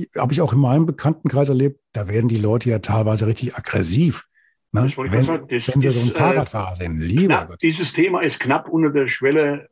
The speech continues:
Speaker 2: von Corona und Corona-Gegnern, also der
Speaker 1: Mhm.
Speaker 2: Radfahrer mit dem Restverkehr.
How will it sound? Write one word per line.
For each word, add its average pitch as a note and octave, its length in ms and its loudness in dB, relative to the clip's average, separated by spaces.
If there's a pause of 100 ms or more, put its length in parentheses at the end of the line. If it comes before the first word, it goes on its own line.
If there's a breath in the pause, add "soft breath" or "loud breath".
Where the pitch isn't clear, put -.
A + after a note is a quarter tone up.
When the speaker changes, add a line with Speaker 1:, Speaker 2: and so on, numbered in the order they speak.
(160)
Speaker 2:
von C3 200 0
Corona C3+ 460 2
und C#3 80 2
Corona-Gegnern, C3+ 880 0
also C#3 280 -4
der - 200 -2
Speaker 1:
Mhm. - 80 -4
Speaker 2:
Radfahrer D3 480 0
mit C#3+ 160 -4
dem C#3 140 -2
Restverkehr. C3+ 720 -4